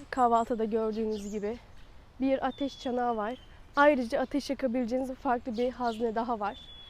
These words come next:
Sağ tarafta ise iki numaralı villamızı görüyoruz. Orası da bir numaralıyla benzer diye düşünüyorum. Oranın içini görmedik. Biz bir numaralı villamızda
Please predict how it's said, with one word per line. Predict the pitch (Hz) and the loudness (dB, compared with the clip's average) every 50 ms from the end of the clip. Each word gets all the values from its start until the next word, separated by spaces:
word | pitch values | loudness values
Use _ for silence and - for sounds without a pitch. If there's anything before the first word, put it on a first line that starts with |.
| - - - - - - - - - | -20 -20 -20 -20 -20 -20 -20 -6 2
Sağ | 320 320 320 | 4 4 6
tarafta | 311 330 302 302 302 - - 320 | 6 6 4 4 4 4 0 -2
ise | 294 - - 311 - | -2 -2 -2 -4 -4
iki | - 294 - 320 285 | -2 -2 0 2 4
numaralı | 277 254 247 233 214 220 208 214 208 208 208 - - - - - - - - - - | 4 4 4 4 4 2 2 2 0 0 -2 -6 -14 -20 -20 -20 -20 -20 -20 -8 -4
villamızı | 233 226 214 214 202 208 208 190 202 208 | -4 -2 -2 -2 -2 -2 -4 -4 -4 -2
görüyoruz. | 190 214 202 202 208 202 202 262 339 - - - - - - - - - - - - - - - - - - - - - - - - - - - - - - - - - | 0 0 0 0 0 -2 -2 -6 -10 -10 -14 -18 -20 -20 -20 -20 -20 -20 -20 -20 -20 -20 -20 -20 -20 -20 -20 -20 -20 -20 -20 -20 -20 -20 -20 -20 -20 -20 -20 -12 -4 -2
Orası | 294 294 302 285 - 285 262 | 0 0 0 -2 -4 -6 -4
da | 311 262 254 | -4 -2 0
bir | 285 320 330 311 | 0 2 2 2
numaralıyla | 285 254 240 233 220 226 220 220 220 226 254 277 233 | 0 0 0 0 0 -2 -2 -2 -2 -2 -2 0 2
benzer | 254 269 262 247 233 247 247 240 214 | 2 2 2 0 0 0 0 0 -2
diye | 220 214 | -4 -4
düşünüyorum. | 196 208 - - 233 226 220 233 302 359 - - | -4 -6 -8 -6 -4 -4 -4 -4 -6 -8 -8 -6
Oranın | 311 277 269 254 262 247 | -2 -2 0 0 -2 -4
içini | - - 247 240 | -6 -6 -6 -2
görmedik. | 226 262 277 269 247 233 214 196 269 285 - - - - - - - - - - - - - - - - - - - - - - - - - - - - - - - - - - - - - - - - - - - - - - - - | 0 2 2 2 2 0 -2 -4 -6 -10 -12 -18 -20 -20 -20 -20 -20 -20 -20 -20 -20 -20 -20 -20 -20 -20 -20 -20 -20 -20 -20 -20 -20 -20 -20 -20 -20 -20 -20 -20 -20 -20 -20 -20 -20 -20 -20 -20 -20 -20 -20 -20 -20 -20 -20 -18 -8 -4
Biz | 285 302 302 294 403 - - - - - - - - - - - - | -4 -2 -2 -4 -8 -14 -20 -20 -20 -20 -20 -20 -20 -20 -16 -4 0
bir | 320 320 294 | 0 2 4
numaralı | 269 254 254 247 240 247 254 233 | 4 4 4 2 2 0 0 -2
villamızda | 233 226 226 220 226 226 214 214 208 220 | -2 -2 -2 -2 -2 -4 -4 -4 -4 -6